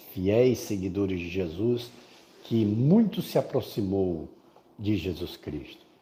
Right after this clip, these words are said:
Inclusive, agraciado, sim,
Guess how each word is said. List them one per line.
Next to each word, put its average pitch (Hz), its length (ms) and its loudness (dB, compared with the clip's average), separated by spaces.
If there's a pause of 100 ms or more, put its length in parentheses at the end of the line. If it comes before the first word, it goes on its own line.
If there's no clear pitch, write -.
(100)
Inclusive, 120 800 0 (600)
agraciado, 107 1000 2
sim, - 480 -2